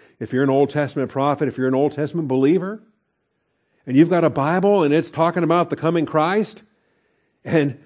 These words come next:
some of these passages are not too pleasant. Some of these passages are, are rough. A suffering Messiah, a slaughtered lamb, a, a death.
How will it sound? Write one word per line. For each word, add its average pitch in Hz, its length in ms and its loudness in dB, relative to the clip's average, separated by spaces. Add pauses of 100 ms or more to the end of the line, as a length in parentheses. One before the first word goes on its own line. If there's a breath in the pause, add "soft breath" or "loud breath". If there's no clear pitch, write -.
(140)
some 156 180 2
of 202 80 6
these 185 160 8
passages 185 640 4
are 156 340 2
not 151 360 -2
too 175 360 0
pleasant. 202 420 -2
Some 156 160 -6
of 185 60 2
these 180 140 2
passages 175 520 2
are, 139 240 0 (340 loud breath)
are 123 100 -2
rough. 180 500 -4 (880)
A 135 80 -14
suffering 190 460 0
Messiah, 185 680 -2
a 123 60 -10
slaughtered 160 500 -2
lamb, 170 420 -2
a, 127 140 -4 (240 loud breath)
a 120 100 -8
death. 147 640 -8